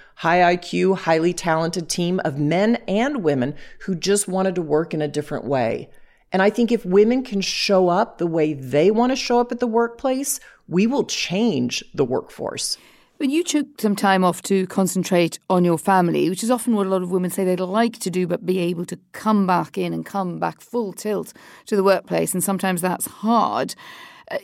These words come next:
Speaker 2: how would you suggest that we break down those structural barriers? We, we, we often demand it, some people preach it, and companies kind of half do it.
Speaker 1: Yes, I think there's several things we need to do. First of all, in countries, including my own,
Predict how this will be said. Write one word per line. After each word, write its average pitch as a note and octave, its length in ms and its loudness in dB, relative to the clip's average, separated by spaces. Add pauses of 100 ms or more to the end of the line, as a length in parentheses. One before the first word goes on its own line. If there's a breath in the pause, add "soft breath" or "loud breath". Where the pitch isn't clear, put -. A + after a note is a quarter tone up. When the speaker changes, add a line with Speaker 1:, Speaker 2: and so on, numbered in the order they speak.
(140)
Speaker 2:
how G4+ 320 2
would B3 240 6
you G3+ 100 2
suggest F3+ 680 -2 (100)
that F#3+ 140 0
we F#3+ 80 0
break F#3+ 260 2
down F#3+ 300 4
those F3+ 200 2
structural F#3 840 0 (280)
barriers? F#3 680 4
We, A#3+ 140 4
we, C#4 160 0
we D4+ 100 -2
often D4+ 340 -2 (440 loud breath)
demand G3+ 360 4
it, C4 200 0
some A#3 160 0
people G3 260 2
preach A3 400 -2
it, A3+ 220 4 (420 soft breath)
and B3+ 140 -8
companies D4+ 360 0
kind D4 220 2
of C4+ 80 2
half - 260 2
do E3+ 140 0
it. - 180 -4 (440 soft breath)
Speaker 1:
Yes, A#3 400 2
I B3 120 2
think C4+ 260 -2
there's A#3 220 4
several G#3+ 320 4
things E3+ 460 0
we E3 220 -4
need E3+ 260 0
to - 80 -8
do. C#3+ 200 -2
First - 280 -2
of F#3+ 80 -4
all, E3 360 2
in E3 160 -2
countries, E3+ 440 -4
including G#3 400 2
my C3+ 220 2
own, C#3+ 360 0